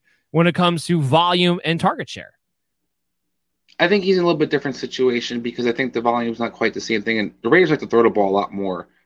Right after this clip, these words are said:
Speaker 2: than I think Detroit's gonna throw the ball this year. Um, I think there's gonna be regression in pass attempts overall. And that's where I think when you look at traditionally,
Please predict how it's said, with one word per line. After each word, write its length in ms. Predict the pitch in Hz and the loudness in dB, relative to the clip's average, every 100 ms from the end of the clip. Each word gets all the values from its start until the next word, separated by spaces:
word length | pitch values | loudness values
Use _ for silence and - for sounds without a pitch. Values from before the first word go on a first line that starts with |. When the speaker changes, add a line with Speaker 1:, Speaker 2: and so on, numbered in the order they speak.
| - | -6
Speaker 2:
than 140 | 98 | -2
I 80 | 98 | 0
think 160 | 101 95 | -2 -4
Detroit's 320 | 92 - 95 | -4 -4 -4
gonna 220 | 90 90 | -6 -6
throw 160 | 92 90 | -4 -4
the 60 | |
ball 200 | 82 80 | -4 -6
this 240 | 76 76 71 | -6 -4 -4
year. 240 | 58 - _ _ _ _ | -6 -10 _ _ _ _
Um, 420 | 107 101 90 85 - | 2 2 0 -8 -4
I 100 | 113 | 0
think 180 | 123 117 | 2 2
there's 140 | 107 | 0
gonna 200 | 110 113 | 0 0
be 100 | 110 | 2
regression 520 | 107 104 110 113 113 | 2 2 0 -2 -6
in 160 | - 104 | -6 -4
pass 240 | 120 110 | -4 -4
attempts 280 | 107 117 107 - | -4 -6 -4 0
overall. 720 | 107 98 101 113 110 92 - _ _ - | 0 0 2 2 2 0 -8 _ _ -4
And 80 | |
that's 220 | 110 113 - | -2 -2 0
where 140 | 107 | 0
I 80 | 104 | 0
think 260 | 101 104 | -2 -6
when 80 | 107 | -4
you 80 | 107 | -2
look 160 | 110 113 | -2 -2
at 140 | 101 _ | -4 _
traditionally, 720 | - 117 147 - 120 110 107 | -2 0 0 -2 -4 -4 -4